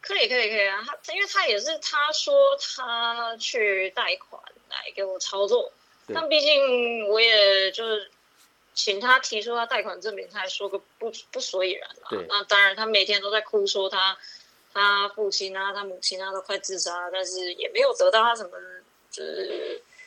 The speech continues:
Speaker 1: 不稳啊，所以我也只能去听听嘛。
Speaker 2: <laughs> 所以他借了多少钱啊？还是你，你那，那一次跟他操刀，你跟他拿了多少钱？
Speaker 1: 诶，那个是，那个他是说他在之前的项目已经进了几百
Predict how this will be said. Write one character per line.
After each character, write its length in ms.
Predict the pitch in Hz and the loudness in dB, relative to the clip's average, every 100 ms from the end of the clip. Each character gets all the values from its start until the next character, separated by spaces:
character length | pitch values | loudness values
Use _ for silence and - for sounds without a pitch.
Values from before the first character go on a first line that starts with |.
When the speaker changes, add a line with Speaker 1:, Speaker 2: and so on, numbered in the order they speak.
| - _ - | -20 _ 6
Speaker 1:
不 240 | 294 202 | 6 6
稳 220 | 196 - | -2 -4
啊， 140 | 147 175 | -4 -4
所 180 | 175 185 | -6 -6
以 80 | 180 | -6
我 140 | 175 | -4
也 60 | 180 | -6
只 100 | 170 | -6
能 80 | 165 | -4
去 80 | |
听 220 | 185 202 190 | -2 0 2
听 160 | 214 220 | 2 0
嘛。 140 | - _ - - - - | -4 _ 2 2 4 2
Speaker 2:
<laughs> 500 | - - - - - | 2 0 -2 -2 -2
所 160 | - 175 | 4 4
以 20 | |
他 140 | 170 | 4
借 180 | 170 165 | 2 2
了 60 | 135 | 4
多 100 | 135 | 4
少 120 | 104 | 2
钱 180 | 92 73 | -4 -8
啊？ 40 | 78 | 0
还 120 | 156 | 2
是 80 | 202 | 2
你， 180 | 131 110 | -2 -6
你 140 | 113 | -6
那， 240 | 147 151 127 | -4 -4 -4
那 180 | 147 156 | -4 -2
一 80 | 120 | -2
次 220 | - 127 | -4 -6
跟 120 | 113 | -4
他 120 | 113 | -6
操 240 | 107 104 104 | -4 -4 -2
刀， 160 | 101 | -4
你 160 | 101 82 | -6 -8
跟 120 | 98 | -8
他 100 | 104 | -6
拿 180 | 90 85 | -6 -10
了 60 | |
多 140 | 85 90 | -8 -10
少 80 | 62 | -12
钱？ 180 | - - _ _ _ _ _ _ _ _ - | -18 -20 _ _ _ _ _ _ _ _ -2
Speaker 1:
诶， 580 | - 226 254 262 262 254 - - - _ _ _ _ _ _ - | 4 6 6 6 4 2 -2 -6 -10 _ _ _ _ _ _ -2
那 100 | 220 | 2
个 240 | 247 220 | 4 4
是， 720 | 214 - 269 233 214 202 196 196 - - - | 4 0 2 4 4 2 0 -4 -14 -18 0
那 100 | 339 | 4
个 80 | 320 | 6
他 160 | 285 294 | 6 4
是 140 | 311 | 2
说 320 | 294 269 240 | -2 0 -2
他 180 | 247 240 | -2 -6
在 180 | 240 233 | -4 -4
之 200 | 214 208 | -4 -8
前 240 | 196 185 170 | -8 -10 -10
的 80 | 180 | -2
项 240 | 220 202 | 0 0
目 260 | 190 202 185 | -4 -6 -6
已 60 | 170 | -8
经 240 | 165 190 | -8 -6
进 240 | 180 208 175 | -2 -2 -2
了 80 | 170 | -2
几 200 | 180 175 | -2 0
百 240 | 185 | -2